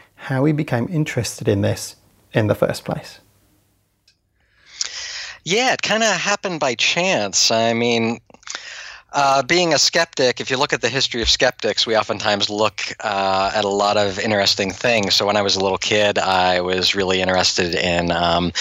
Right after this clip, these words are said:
Speaker 2: some paranormal things. And as I grew up and went to university, um, I started studying more, you know,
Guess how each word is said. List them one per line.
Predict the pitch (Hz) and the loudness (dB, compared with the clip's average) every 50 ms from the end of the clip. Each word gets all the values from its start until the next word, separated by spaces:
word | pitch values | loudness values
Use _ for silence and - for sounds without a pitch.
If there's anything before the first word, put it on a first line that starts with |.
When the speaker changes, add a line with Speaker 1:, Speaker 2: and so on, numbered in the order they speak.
| - - - - - | -2 -2 -2 -4 -2
Speaker 2:
some | - - - 104 90 | -2 0 0 0 0
paranormal | 87 - 107 98 95 92 90 90 92 92 92 - | 0 0 2 2 2 2 0 0 0 0 -2 0
things. | - 104 95 95 92 95 92 - - - - - - - - - - - - - - | 0 2 2 2 2 0 0 0 0 0 -2 -6 -10 -10 -10 -10 -12 -12 -14 -6 -2
And | 131 127 123 120 120 123 143 | 0 2 2 2 2 2 2
as | 151 156 175 | 2 2 2
I | 156 | 0
grew | 131 151 156 147 135 | 0 0 0 2 2
up | 143 156 160 _ - | 2 0 0 _ 0
and | 143 123 120 120 | 0 0 2 0
went | 120 117 110 | -2 -2 -2
to | 127 | -2
university, | 123 120 113 107 110 113 113 - - 120 123 123 123 127 127 135 127 | -2 -2 -2 0 0 0 2 0 0 2 2 2 2 4 2 2 2
um, | - 107 107 104 104 104 104 101 | 2 2 2 2 2 2 2 0
I | 101 | 0
started | - - 120 110 - | 0 0 0 0 0
studying | - - 117 110 107 104 107 | 0 2 2 2 2 2 0
more, | 104 101 101 101 101 101 101 | 0 0 2 2 2 2 2
you | 104 104 | 2 2
know, | 101 98 98 98 | 2 2 2 2